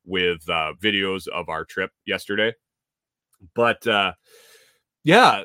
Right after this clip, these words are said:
got to see the birds, got to read about the birds, and then we took off and, and went hiking. Three and a half miles,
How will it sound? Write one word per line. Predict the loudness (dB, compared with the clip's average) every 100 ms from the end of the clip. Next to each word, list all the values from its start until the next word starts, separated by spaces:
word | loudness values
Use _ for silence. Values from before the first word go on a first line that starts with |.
| -2
got | 2 2
to | 2
see | -6
the | -4
birds, | 0 2 4 0 -2
got | -4 -4
to |
read | -6
about | 0 0 0
the |
birds, | -2 0 0 0
and | -4 -6
then | -4
we | -4
took | -6 -6
off | -4 -2 -2 -4 -6
and, | -4 -2 -4 -4 -8 -8
and | -8
went | -6 -6
hiking. | -6 -6 -8 -12 _ _ _ _ _ _ _ _ -6
Three | 0
and | 2
a | 2
half | 0 2
miles, | 4 4 2 -6